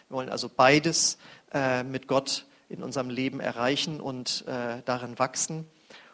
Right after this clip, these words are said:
Und Gott wird sich dazustellen. Und das Einzige, was wir tun müssen, ist,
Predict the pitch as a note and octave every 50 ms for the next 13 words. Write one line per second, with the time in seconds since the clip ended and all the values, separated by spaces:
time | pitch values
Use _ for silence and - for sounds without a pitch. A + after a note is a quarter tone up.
0 | - _ - C#3 B2+ D3 D#3 D#3 E3+ E3 - F3 D#3 - E3+ D#3+ - - F#3+ F3+
1 | - - B2+ A#2 A#2 - - - _ _ _ _ _ _ _ _ - - - -
2 | - - _ _ - C#3 C3+ C#3 C3+ - - - - - - D3 D#3+ E3 D#3+ -
3 | D#3+ C#3+ B2+ - - C3 C3 D#3 D#3+ D#3+ - - E3+ D3+ D3 D3 D3 - D#3 -
4 | - B2 - - - - - -